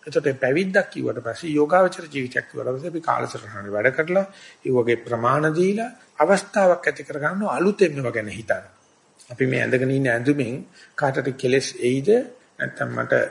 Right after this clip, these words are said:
හිරිකෝපින තැන වැහෙනවද? නැත්නම් මට ඒකෙන් මේ ඇහුව සිසිලම් වළක්ව ගන්න පුළුවන්? මේ කන පිටෙන් මට ජීවන යාත්‍රාව පවත්වන්න පුළුවන්. නමුත්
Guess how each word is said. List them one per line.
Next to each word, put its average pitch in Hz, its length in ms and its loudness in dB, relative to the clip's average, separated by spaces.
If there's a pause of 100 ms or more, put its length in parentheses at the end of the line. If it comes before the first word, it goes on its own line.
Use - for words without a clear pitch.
(100)
හිරිකෝපින 131 640 -4
තැන 110 220 -4
වැහෙනවද? 117 460 -4
නැත්නම් 139 360 -4
මට 127 200 -8 (420)
ඒකෙන් 123 420 -4
මේ 147 160 -2
ඇහුව 143 300 2
සිසිලම් 143 420 0 (320)
වළක්ව 135 360 0
ගන්න 147 240 2
පුළුවන්? 143 360 2 (240)
මේ 151 160 -2
කන 131 280 0
පිටෙන් 151 360 0 (520)
මට 143 240 -10
ජීවන 151 300 4
යාත්‍රාව 139 400 0
පවත්වන්න 135 500 0
පුළුවන්. 170 260 2
නමුත් 151 260 -4